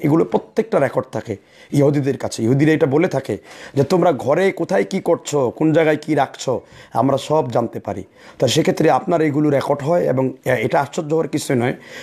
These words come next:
Google একসময় তাদের সার্ভার থেকে আপনাদের এই অন্তরঙ্গ মুহূর্তগুলো ভিডিও করে ছেড়ে দিলে কিচ্ছু করতে পারবে না, কেননা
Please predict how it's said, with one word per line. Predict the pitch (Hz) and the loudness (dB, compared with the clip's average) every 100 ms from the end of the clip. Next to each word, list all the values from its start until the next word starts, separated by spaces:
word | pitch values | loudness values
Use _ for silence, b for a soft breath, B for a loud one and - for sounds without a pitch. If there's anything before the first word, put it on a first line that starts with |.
| B | B
Google | 123 143 170 151 | 2 4 4 4
একসময় | 143 - 147 147 | 0 -2 0 0
তাদের | 139 135 120 | 0 0 0
সার্ভার | - 117 139 143 | 0 0 0 -2
থেকে | - 139 156 156 B B B | -4 -4 -4 -6 B B B
আপনাদের | 110 147 139 135 | -2 0 0 2
এই | 139 | 2
অন্তরঙ্গ | 143 156 151 143 | 2 0 0 2
মুহূর্তগুলো | 139 131 147 - 156 165 | 2 2 0 0 0 0
ভিডিও | 147 147 151 156 | 0 2 2 2
করে | 147 | 0
ছেড়ে | 131 147 143 | 0 0 2
দিলে | 127 | 0
কিচ্ছু | 117 - 196 | 0 -2 0
করতে | 175 147 | 0 0
পারবে | 120 104 | 0 2
না, | 104 | 0
কেননা | 98 147 160 | 2 2 2